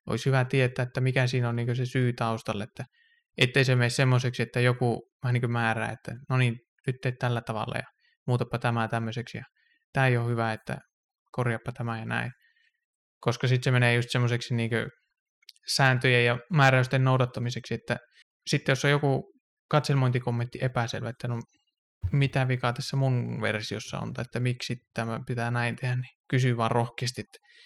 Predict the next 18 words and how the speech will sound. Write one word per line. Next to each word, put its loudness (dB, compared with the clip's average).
mikä 4
tässä 0
on 0
ajatus 0
taustalla, -4
koska -14
sitä 0
kautta -4
sitten -8
kehittyy -2
varmaan -2
niinku -6
vielä 4
enemmän, 2
kun -6
ymmärtää 6
niitä 4
syitä 4